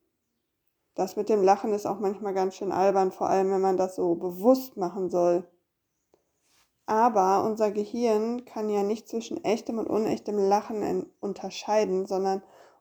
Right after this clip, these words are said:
unser Gehirn schüttet immer positive und gute Hormone aus,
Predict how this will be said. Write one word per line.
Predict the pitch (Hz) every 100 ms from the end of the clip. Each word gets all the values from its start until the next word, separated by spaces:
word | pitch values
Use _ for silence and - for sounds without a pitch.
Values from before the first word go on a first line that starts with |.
| -
unser | 214 214
Gehirn | 208 214 247 247 240 247
schüttet | 247 247 254 254 _
immer | 233 269 285 269
positive | - 240 247 240 - 226 214
und | 214 -
gute | - 220 - 208
Hormone | 208 202 226 220 -
aus, | 175 190 233